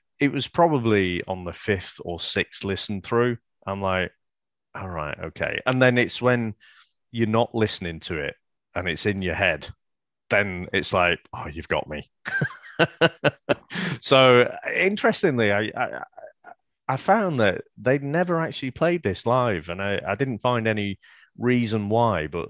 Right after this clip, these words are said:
but they've never played this one live. And when I found that out, I, it was in my, "I don't like this song," and I'm like, "Oh yeah, I'm not surprised."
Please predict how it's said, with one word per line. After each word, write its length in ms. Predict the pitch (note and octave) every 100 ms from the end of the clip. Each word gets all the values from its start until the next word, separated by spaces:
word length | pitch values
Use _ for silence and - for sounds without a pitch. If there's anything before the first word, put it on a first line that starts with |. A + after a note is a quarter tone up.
| - _
but 120 | -
they've 120 | A#2+
never 240 | A2+ A#2+ A#2
played 300 | C#3+ D3 C#3
this 220 | F#2 -
one 160 | F2+ F2+
live. 440 | G#2 A2+ G2+ E2 _ _ - - - _ -
And 100 | A2
when 100 | B2
I 40 |
found 280 | A2 C#3 C3+
that 120 | G2
out, 280 | E2 D#2+ -
I, 160 | F#2 D#2 - _ -
it 100 | -
was 280 | - A2 G2+
in 100 | G2
my, 360 | F2+ E2+ E2+ E2
"I 100 | F#2
don't 220 | F2+ F2
like 240 | E2 F2+ D2+
this 140 | E2
song," 240 | - D#2+ D#2+
and 80 |
I'm 100 | D#2+
like, 180 | D#2 D2+
"Oh 140 | D#2+ D2+
yeah, 220 | D#2 D#2
I'm 100 | D#2
not 140 | D#2+
surprised." 600 | - - A2 G2 D#2 -